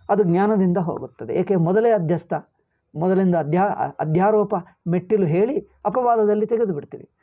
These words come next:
ನೀವು ಮೊದಲು ಅಧ್ಯಾರೋಪ ಮಾಡದಿದ್ದರೆ ಅಪವಾದದಿಂದ ಹೇಳಿದರೆ ಹೋಗಲ್ಲ ಅದು. ಏಕೆಂದರೆ ಮೊದಲೇ ಅದು ಸತ್ಯ ಎಂದು ಇದ್ದು ಬಿಟ್ಟಿದೆ, ಹೋಗಲ್ಲ. ಆದ್ದರಿಂದ ಮೊದಲೇ ಪ್ರಪಂಚ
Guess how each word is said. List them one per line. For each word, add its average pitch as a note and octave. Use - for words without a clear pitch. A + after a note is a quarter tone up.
ನೀವು G#3+
ಮೊದಲು G3
ಅಧ್ಯಾರೋಪ A3+
ಮಾಡದಿದ್ದರೆ G#3
ಅಪವಾದದಿಂದ F#3+
ಹೇಳಿದರೆ F3
ಹೋಗಲ್ಲ E3+
ಅದು. -
ಏಕೆಂದರೆ A3
ಮೊದಲೇ A3
ಅದು A3
ಸತ್ಯ G#3
ಎಂದು G#3
ಇದ್ದು F3+
ಬಿಟ್ಟಿದೆ, F3+
ಹೋಗಲ್ಲ. F#3+
ಆದ್ದರಿಂದ F#3
ಮೊದಲೇ G3+
ಪ್ರಪಂಚ G3